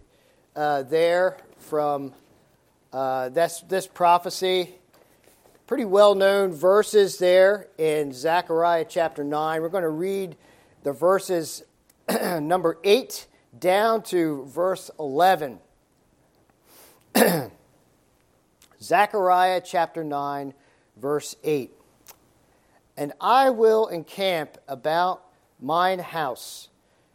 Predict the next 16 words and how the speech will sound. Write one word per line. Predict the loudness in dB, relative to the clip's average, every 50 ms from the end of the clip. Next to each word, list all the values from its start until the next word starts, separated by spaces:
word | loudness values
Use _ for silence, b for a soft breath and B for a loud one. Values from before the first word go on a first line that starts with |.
| _ _
because | -16 -4 0 2 4 6 6 6 6 4
of | 2 4
the | 4 2 4
army, | 6 6 6 4 4 0 -4 -10 -12 _
because | -12 -12 0 4 4 4 4 4
of | 0 -4 -4
him | -6 0 2 4 4 4 2 -2 -2 -2
that | 0 0 0 0 -4
passes | -4 -4 -4 -4 -4 -6 -12 -16
by, | _ _ -4 -4 -2 -4 -4 -6 -10 -12 _ b b b b b
and | -8 2 2
because | 2 2 2 0 2 4 6 6 4 4 2 -2
of | -4 0 2 2 2 0 -2
him | -8 -12 -8 -6 -4 -2 -2 -4 -4 -6 -8 -4
that | -2 -2 -2 -2 -4
returneth. | -6 -10 -10 -10 -10 -8 -6 -6 -6 -6 -8 -10 -12 -16 -20 _